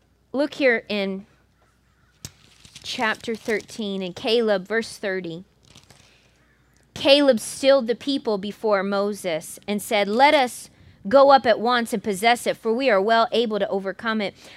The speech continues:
But the men that went up with him said, "We be not able to go up against the people, for they are stronger than we." And they brought up an evil report of the land which they had searched unto the children of Israel.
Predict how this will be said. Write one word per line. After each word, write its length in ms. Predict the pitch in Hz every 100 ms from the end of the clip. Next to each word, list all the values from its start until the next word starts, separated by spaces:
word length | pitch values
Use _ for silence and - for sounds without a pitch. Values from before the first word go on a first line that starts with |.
| -
But 160 | 233 240
the 60 |
men 340 | 247 311 359 330
that 200 | 262 214
went 200 | 269 262
up 200 | 311 294
with 140 | 262
him 140 | 262
said, 280 | 226 247 220 - - _ _ _ _
"We 320 | 185 233 320
be 180 | 311 320
not 220 | 302 277
able 320 | 254 285 262 240
to 80 |
go 180 | 226 247
up 100 | 233
against 420 | 233 202 254 -
the 80 | 226
people, 340 | - 269 247 202
for 120 | 220
they 120 | 262
are 80 | 269
stronger 540 | - - 262 285 262
than 180 | 214 208
we." 160 | 233 254
And 140 | 226
they 80 | 262
brought 400 | 233 233 233 - - - - -
up 160 | 240
an 140 | 233 220
evil 420 | - 320 339 294 240
report 440 | 220 - 302 285
of 80 | 240
the 80 | 220
land 360 | 247 262 233
which 200 | 226 214
they 160 | 277 277
had 160 | 233
searched 420 | - - 294 240 -
unto 320 | 226 247 -
the 140 | 226 202
children 460 | - 269 269 247
of 140 | 208 208
Israel. 380 | 240 233 226